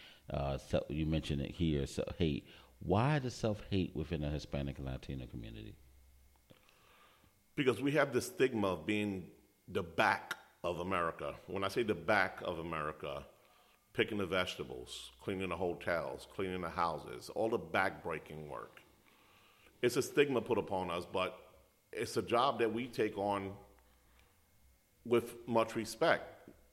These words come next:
Speaker 2: If we have a job, there's respect in a paycheck, is what I was always taught. So, uh, I mean, me being of Puerto Rican heritage, we've always been a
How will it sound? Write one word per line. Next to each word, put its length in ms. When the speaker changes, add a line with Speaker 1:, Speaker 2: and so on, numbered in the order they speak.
Speaker 2:
If 140
we 120
have 180
a 60
job, 360
there's 180
respect 440
in 60
a 60
paycheck, 500
is 80
what 140
I 80
was 180
always 320
taught. 300
So, 320
uh, 320
I 120
mean, 440
me 240
being 260
of 160
Puerto 220
Rican 260
heritage, 680
we've 220
always 280
been 220
a 180